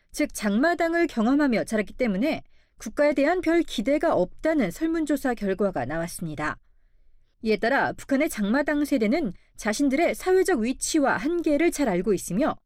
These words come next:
그들이 처한 상황에서 살아남기 위해 노력하는 전략적 세대로 평가됐습니다. 북한대학원대학교 김성경 교수는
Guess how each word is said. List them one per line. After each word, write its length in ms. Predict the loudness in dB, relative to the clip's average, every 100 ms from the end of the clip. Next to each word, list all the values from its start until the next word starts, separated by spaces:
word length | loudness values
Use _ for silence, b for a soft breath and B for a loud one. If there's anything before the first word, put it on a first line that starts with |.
| _ _ _ _
그들이 360 | -4 0 2 0
처한 280 | 0 0 2
상황에서 540 | 2 2 2 0 -2
살아남기 600 | -2 -4 -2 -2 -2 0
위해 180 | 2 0
노력하는 640 | 0 0 -2 -4 -2 -2 -4 b
전략적 600 | -4 0 2 2 0 -4
세대로 460 | -2 -2 2 2 0
평가됐습니다. 880 | 0 -2 -2 -6 -6 -6 -6 -6 -6 -10 _ _ _ _ _ _ _ _
북한대학원대학교 960 | -10 0 2 2 2 2 2 0 2 -2
김성경 640 | 0 -2 0 0 2 2
교수는 480 | 0 -2 -2 -2 -4